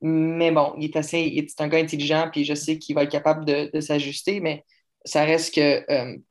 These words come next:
c'était une, c'est une belle situation, c'est une belle opportunité, puis, tu sais, après un an et demi à l'extérieur du, à, de pas avoir joué un match, puis d'avoir une équipe qui va t'acquérir sur le marché des échanges, c'est quand même impressionnant, puis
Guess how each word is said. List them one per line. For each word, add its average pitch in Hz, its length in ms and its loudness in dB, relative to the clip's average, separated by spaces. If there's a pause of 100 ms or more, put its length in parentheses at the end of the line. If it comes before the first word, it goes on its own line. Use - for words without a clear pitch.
(160)
c'était - 240 0
une, 147 140 -2
c'est - 160 -4
une 160 60 2
belle 196 180 6
situation, 185 500 4
c'est 185 100 -4
une 170 60 -2
belle 202 120 8
opportunité, 170 640 0
puis, 147 240 -10 (680)
tu 208 80 8
sais, - 260 0 (320)
après 170 260 2
un 208 220 6
an - 20 4
et 214 100 4
demi 220 140 2
à 196 60 6
l'extérieur 175 420 2
du, 160 320 2 (140)
à, - 240 0
de 151 80 0
pas 175 120 4
avoir 175 160 4
joué 165 120 4
un 156 80 4
match, 160 280 0
puis - 80 -20
d'avoir 156 300 0
une 160 80 -4
équipe 151 240 -6
qui - 100 -12
va 151 120 -2
t'acquérir 147 480 0
sur 160 100 -10
le 147 40 -8
marché 151 200 -8
des 147 140 2
échanges, 160 480 0
c'est - 180 -8
quand 151 160 2
même 175 140 2
impressionnant, 156 640 0
puis - 220 -10